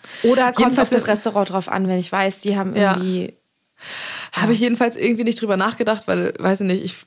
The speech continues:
Speaker 2: in so Urlaubsgegenden ist es irgendwie immer relativ typisch, finde ich zumindest, dass man sich einfach irgendwie hinsetzt und man dann einen Platz bekommt oder halt eben auch nicht. Wir haben dann den letzten freien Tisch bekommen, obwohl wir direkt zur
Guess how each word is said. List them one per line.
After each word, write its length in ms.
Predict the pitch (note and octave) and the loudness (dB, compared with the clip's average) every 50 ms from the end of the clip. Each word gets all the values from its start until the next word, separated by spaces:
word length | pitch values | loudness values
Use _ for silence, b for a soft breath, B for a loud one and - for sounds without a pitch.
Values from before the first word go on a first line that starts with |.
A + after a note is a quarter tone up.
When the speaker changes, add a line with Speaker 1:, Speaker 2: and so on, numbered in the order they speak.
| - | -4
Speaker 2:
in 300 | - F#3+ F#3 - F#3+ G3 | -2 0 0 2 0 0
so 80 | F#3+ - | 0 0
Urlaubsgegenden 880 | - G#3 G#3 G#3 G#3 - - - - F#3+ F#3 G3+ G3 G#3 G#3 G3+ F#3 - | 0 0 0 -2 -2 -6 -10 -8 -6 -4 -2 -2 -2 -2 -2 -2 -2 -2
ist 140 | G3 F#3+ | -6 -8
es 100 | G3 F#3+ | -8 -8
irgendwie 240 | - - F#3+ F#3 F#3+ | -6 -6 -4 -4 -2
immer 160 | G3 F#3 F#3 | -2 0 0
relativ 480 | F#3 F#3 F#3+ F#3+ F#3 - F3+ - - - | 2 0 0 -2 -4 -6 -8 -8 -10 -12
typisch, 340 | - - G#3 - - G#3+ - | -10 -10 -6 -4 -4 -4 -2
finde 280 | - F3+ F3 E3+ E3+ | 0 0 0 0 0
ich 300 | - - A#3+ A#3 - - | -2 -2 -4 -4 -4 -8
zumindest, 340 | - - G3+ G3 G3+ F#3+ - | -4 -2 -2 -2 -2 -2 -6
dass 100 | G3 - | -6 -4
man 80 | F#3 E3+ | -4 -4
sich 140 | E3+ F3 - | -2 -4 -4
einfach 240 | E3+ F3 F3+ F3+ E3+ | -4 -4 -4 -4 -4
irgendwie 340 | - F3+ F3+ F3+ F3+ F3+ F3 | -2 -2 -2 -2 -2 -4 -2
hinsetzt 420 | D#3+ F#3+ G#3 G#3 G#3 G3+ G3 - | 0 2 2 2 2 0 0 -2
und 140 | F#3 F#3 F3+ | -4 -6 -4
man 260 | F#3+ F#3+ F3+ F3+ - - _ _ | -4 -4 -4 -6 -8 -10 _ _
dann 160 | - F3 F3+ | -4 -4 -4
einen 80 | - F3+ | -4 -4
Platz 160 | - F#3 F#3+ F#3 | -4 -4 -4 -4
bekommt 280 | - F#3 - G3 F#3+ | -4 -4 -2 -2 -2
oder 140 | F#3 F3+ F3 | -2 -2 -4
halt 140 | E3 - - | -4 -4 -4
eben 180 | - F3 E3+ | -4 -4 -4
auch 100 | E3+ E3 | -6 -6
nicht. 300 | E3+ G3 C4 D4 - B B B B B B B B B | -2 -2 -2 -2 -4 B B B B B B B B B
Wir 260 | F#3+ F#3+ A3+ D4+ D#4 D4+ | -2 0 2 2 2 2
haben 140 | C4 A3+ | 0 2
dann 160 | G#3 G3+ G3+ G3 | 2 2 2 2
den 100 | G3 F#3+ | 0 0
letzten 280 | G#3 G#3+ - - A3+ | -2 -2 -4 -6 -10
freien 260 | - - G#3 G3+ G3 | -8 -4 -2 -2 -2
Tisch 220 | F#3+ - B3 B3 - | 0 -2 -4 -4 -4
bekommen, 500 | - - - A#3 A#3 A#3+ C4+ C#4+ C#4+ - - | -6 -4 -2 0 0 0 0 -4 -6 -6 -6
obwohl 300 | G3 F#3 F#3 G#3+ A3 G#3+ | -6 -4 -2 -2 0 0
wir 100 | A3 F#3+ | -2 -4
direkt 340 | F#3+ F#3 G#3 A#3+ A#3 - | -2 -4 -6 -6 -8 -10
zur 400 | - - A3 G#3 G3+ G3 G3 - | -6 -2 0 2 2 0 0 -2